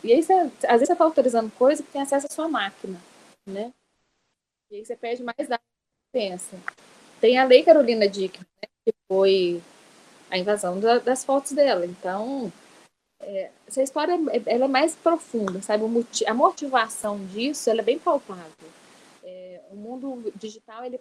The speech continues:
precisava ser, é, normatizado, né? Agora a gente já tem a fake news, o crime da fake news. Aí agora a gente tem a L G P D. E aí, assim,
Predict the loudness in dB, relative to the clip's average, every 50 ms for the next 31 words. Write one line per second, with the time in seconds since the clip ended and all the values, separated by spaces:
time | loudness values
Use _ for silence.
0 | _ -10 -10 -8 -8 -10 -8 -10 -10 -8 -6 -8 -6 -6 -6 -8 -6 -8 -8 -8
1 | -6 -2 0 2 2 2 2 0 -2 -4 -20 -20 -20 -20 -20 -20 -20 -20 -20 -14
2 | -8 -4 -2 0 0 2 2 2 2 2 0 -2 -4 -6 -6 -4 -6 -8 -8 -10
3 | -14 -20 -16 -10 -6 -6 -6 -6 -8 _ -6 -2 2 4 4 4 4 2 2 0
4 | -2 -2 -4 -4 -4 -4 -4 -2 -4 -4 -2 -2 -4 -2 0 2 0 0 0 0
5 | -6 -6 -6 -6 -8 -8 -8 -12 -20 -20 _ -20 -20 _ -20 -20 -20 -20 -20 -20
6 | _ _ _ _ _ _ _ _ _ _ _ _ _ _ _ _ -20 -16 -14 -12
7 | -12 -10 -10 -10 -10 -12 -16 -16 -14 -10 -8 -8 -8 -8 -8 -6 0 0 0 2
8 | 4 4 6 6 6 4 0 _ _ _ _ _ _ -20 _ _ -4 0 0 0
9 | 2 2 0 -2 -2 -2 -2 -2 -2 -2 -4